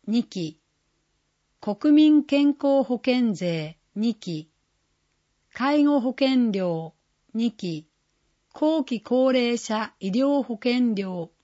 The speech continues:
二期。納期限は八月三十一日月曜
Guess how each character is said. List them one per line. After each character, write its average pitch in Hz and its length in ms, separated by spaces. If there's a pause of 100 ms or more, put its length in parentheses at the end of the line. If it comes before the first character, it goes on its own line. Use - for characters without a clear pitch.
(120)
二 220 200
期。 160 360 (1040)
納 277 280
期 277 180
限 220 340
は 180 240 (500)
八 214 320
月 302 240
三 285 340
十 208 240
一 175 280
日 208 480 (120)
月 208 360
曜 254 300